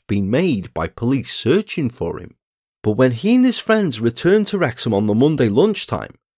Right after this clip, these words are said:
events were to transpire that made Davidson's friends challenge him about, and when he didn't deny them, but instead laughed them off,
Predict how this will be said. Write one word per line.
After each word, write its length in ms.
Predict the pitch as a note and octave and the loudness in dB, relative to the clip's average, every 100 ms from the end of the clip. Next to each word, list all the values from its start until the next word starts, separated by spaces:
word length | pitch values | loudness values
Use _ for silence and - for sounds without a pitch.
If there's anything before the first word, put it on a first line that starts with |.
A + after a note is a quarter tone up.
| _ _ - | _ _ -8
events 460 | G2+ G2+ G3 A3 - | -2 0 0 0 -2
were 100 | A3 | -4
to 180 | - F#3+ | -4 -6
transpire 720 | - F#3 F#3 - G3+ D3 F2 | -4 -4 -4 -6 -4 -2 -2
that 140 | - | -4
made 300 | - G2 F#2 | 0 -2 0
Davidson's 680 | C3 D#3 F#3 F#3+ - G3+ G3 | 2 2 2 -4 -2 -2 -2
friends 460 | - F#3 G2+ E2 - | -2 -2 -2 -6 -12
challenge 520 | - D#3+ A3+ A3+ - | -6 -2 0 0 0
him 80 | F#2 | -4
about, 440 | D#2 C#2 - - _ _ _ _ _ - | -2 -8 -8 -16 _ _ _ _ _ -6
and 100 | F#2+ | 0
when 100 | C3+ | 0
he 80 | |
didn't 340 | A#2+ D#3 G#3 G3+ | 0 0 -2 0
deny 380 | A3 A3+ A3 F3+ | -2 0 -2 -2
them, 300 | - C#3 - _ _ _ - | -4 -8 -10 _ _ _ -2
but 100 | G#2 | 0
instead 520 | G#2+ - D#3+ C3+ - | 0 -2 -2 -2 -4
laughed 380 | G2+ C#3+ - - | -6 -6 -8 -2
them 160 | G#2+ | 0
off, 420 | D3+ G#2+ F3+ - | 2 0 -4 -10